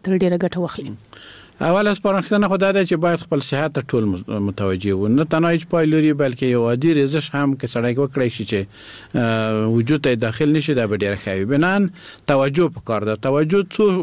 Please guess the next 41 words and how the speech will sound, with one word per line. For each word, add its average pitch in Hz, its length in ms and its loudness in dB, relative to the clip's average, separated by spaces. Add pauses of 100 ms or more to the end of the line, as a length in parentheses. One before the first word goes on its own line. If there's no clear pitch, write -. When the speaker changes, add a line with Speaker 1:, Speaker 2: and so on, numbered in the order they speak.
(180)
Speaker 2:
اه، 127 440 0
حصو 147 240 0
ته 127 120 -2
پکار 110 320 -2
ده. 123 80 -2
اول 202 320 0 (460)
یو 156 180 2
څوک 208 240 0
باید 190 280 0
خپل - 280 -2
فامیل 156 560 0 (400)
ټول 202 140 4
ورته 170 220 0
معلوم 156 340 0
وي 180 120 2
چې - 100 -4
آیا 165 280 0
دا 147 140 0
میکروب 151 440 0
لري 147 240 2
که 127 140 -4
نه. 90 220 -4 (220)
دا 170 100 2
په 175 120 -2
دې 180 80 2
معنا 202 320 2
که 175 140 -2
چیرې 180 500 2 (340)
یو 175 280 2
شخص 143 500 -4
دا 139 120 0
میکروب 160 420 2
لري 147 340 2
او 120 260 -2
بل 165 160 0
شخص 147 320 -4
مصابېږي، 143 640 2 (120)
یو 175 160 2
نفر 151 280 0
تداوي 135 400 2
کیږي، 180 420 2